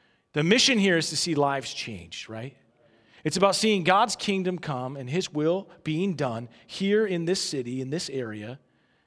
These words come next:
And, and I mean, it, it's amazing how many people this church is already reaching. Think about how many more we could reach if we would just blow the roof off this place, if we'd raise the roof, right? So we're gonna do that.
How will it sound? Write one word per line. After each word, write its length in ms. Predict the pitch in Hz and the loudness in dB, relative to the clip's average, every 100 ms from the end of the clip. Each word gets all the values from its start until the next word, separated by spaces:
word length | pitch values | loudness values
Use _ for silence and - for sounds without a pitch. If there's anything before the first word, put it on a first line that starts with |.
| _ _ | _ _
And, 100 | 139 | -6
and 300 | 156 156 156 _ _ - | -4 -4 -6 _ _ -2
I 60 | |
mean, 160 | 170 175 | 0 2
it, 160 | 185 196 | 0 0
it's 180 | 226 247 | -2 0
amazing 600 | 220 233 269 254 175 165 | 4 6 6 4 2 0
how 140 | 170 | 0
many 240 | 190 190 175 | 0 -2 -2
people 340 | 190 220 180 | -2 -2 0
this 160 | 165 180 | 0 -2
church 320 | - 214 185 | -4 -4 -4
is 140 | 165 | -2
already 340 | 185 190 175 160 | 0 2 2 0
reaching. 380 | 175 180 202 | -2 -2 -6
Think 180 | 185 202 | -4 -2
about 240 | 185 165 147 | 2 2 2
how 180 | 160 | 0
many 280 | 180 180 180 | 0 0 -2
more 400 | 160 165 170 156 | -2 0 2 2
we 120 | 147 | 0
could 160 | 139 143 | -2 -2
reach 240 | 139 131 | -2 -4
if 120 | 131 - | -6 -4
we 100 | 139 | -4
would 140 | 127 | -4
just 200 | 131 117 | -8 -6
blow 200 | 143 131 | -2 -2
the 100 | 120 | -2
roof 240 | 131 113 | -4 -4
off 160 | 117 98 | -6 -8
this 180 | 117 - | -12 -12
place, 300 | - 110 107 | -12 -12 -12
if 80 | 127 | -6
we'd 160 | 139 | -2
raise 220 | 135 123 | -2 -4
the 100 | 123 | -6
roof, 320 | 120 113 110 - | -10 -10 -12 -16
right? 260 | 131 165 - - - - - | -14 -14 -18 -20 -20 -20 -4
So 100 | 196 | 0
we're 60 | |
gonna 180 | 220 226 | 2 4
do 160 | 240 277 | 4 4
that. 380 | 175 127 - | 2 0 -8